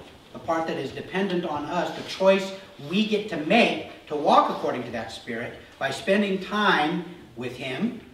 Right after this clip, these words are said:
by spending time in his word, by doing this in Philippians chapter four. You guys have probably heard this. You'll remember this because it's one of my favorite passages.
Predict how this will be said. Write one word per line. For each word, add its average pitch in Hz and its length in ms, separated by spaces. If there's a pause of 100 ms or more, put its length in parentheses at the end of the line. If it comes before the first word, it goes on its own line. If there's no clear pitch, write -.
(100)
by 123 120
spending 127 420
time 131 220
in 123 80
his 113 160
word, 117 640 (380)
by 131 440 (420)
doing 175 640 (140)
this 196 380 (200)
in 143 240
Philippians 151 480
chapter 139 400 (120)
four. 143 420 (260)
You 123 120
guys 135 260
have 139 120
probably 135 380
heard 135 200
this. 175 200
You'll 123 160
remember 127 400
this 180 160
because 123 340
it's 110 140
one 131 100
of 120 60
my 117 80
favorite 135 360
passages. 143 680